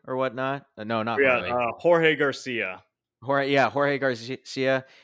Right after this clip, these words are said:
Speaker 1: He shows up as, like, a main character in that show.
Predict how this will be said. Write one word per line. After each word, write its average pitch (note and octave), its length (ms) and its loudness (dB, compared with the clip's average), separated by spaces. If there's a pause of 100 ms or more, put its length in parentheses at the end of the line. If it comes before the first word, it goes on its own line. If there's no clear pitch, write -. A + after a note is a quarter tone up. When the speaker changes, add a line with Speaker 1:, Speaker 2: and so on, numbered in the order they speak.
(120)
Speaker 1:
He C3+ 160 -6
shows C3 380 -2
up C3 220 0 (480)
as, A#2+ 300 -4
like, A#2 180 -2
a A#2+ 60 -2
main A#2+ 260 -4
character A#2+ 420 -4
in A2+ 120 -8
that A2+ 180 -6
show. A#2 420 -4